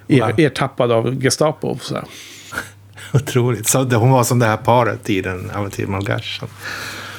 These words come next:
Speaker 2: som hjälpte dem att, eh, <clears throat> komma undan där.
Speaker 1: Ja, Bon Voyage, ja, precis. Det, det lokala paret där inne i ladan, va?
Speaker 2: Ja.
Speaker 1: Ja. Jo,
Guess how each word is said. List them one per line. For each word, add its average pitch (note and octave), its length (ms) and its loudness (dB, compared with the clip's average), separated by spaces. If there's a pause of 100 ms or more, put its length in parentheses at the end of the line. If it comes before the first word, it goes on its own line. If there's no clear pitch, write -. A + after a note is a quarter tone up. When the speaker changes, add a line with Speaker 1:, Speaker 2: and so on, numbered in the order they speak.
(180)
Speaker 2:
som G2+ 200 -4
hjälpte G2 300 -2
dem G2+ 280 -4
att, - 240 -12
eh, - 300 -2
<clears throat> - 1400 -4
komma G2+ 240 0
undan G#2 260 -2
där. A2+ 260 -6
Speaker 1:
Ja, D#3+ 460 4
Bon E3+ 440 2
Voyage, F3 480 4
ja, C#3+ 80 4
precis. D3 540 0
Det, C3+ 220 4
det C3 140 2
lokala B2+ 480 2
paret A#2 340 0
där A2 200 2
inne A2 220 0
i A2 400 0
ladan, A#2 540 2
va? A#2+ 200 -2 (220)
Speaker 2:
Ja. A2+ 340 2 (1160)
Speaker 1:
Ja. B2+ 280 2 (840)
Jo, G#3 340 6